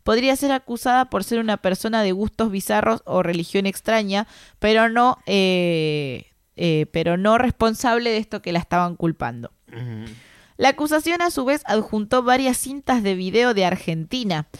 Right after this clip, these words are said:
Speaker 1: donde estaban registrados rituales y reuniones de la secta Lineamiento Universal Superior, dirigida por Valentina. Una de las cintas fue un documental titulado Crímenes y Rituales,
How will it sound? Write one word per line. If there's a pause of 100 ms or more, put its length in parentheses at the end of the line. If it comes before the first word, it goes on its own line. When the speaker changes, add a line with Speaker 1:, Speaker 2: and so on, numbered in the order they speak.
(280)
Speaker 1:
donde
estaban
registrados
rituales
y
reuniones
de
la
secta
Lineamiento
Universal
Superior, (320)
dirigida
por
Valentina. (160)
Una
de
las
cintas
fue
un
documental
titulado
Crímenes
y
Rituales,